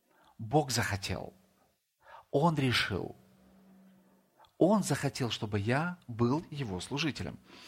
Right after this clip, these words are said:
Я прочитаю из первой главы, а, Галатам, очень ярко, а, написано, я вам сейчас скажу, почему. Галатам первая глава.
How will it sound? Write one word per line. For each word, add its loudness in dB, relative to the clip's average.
Я 6
прочитаю 4
из -4
первой 2
главы, 0
а, -4
Галатам, 0
очень -2
ярко, 2
а, 4
написано, 0
я 4
вам 2
сейчас 0
скажу, -2
почему. -2
Галатам 2
первая 2
глава. 0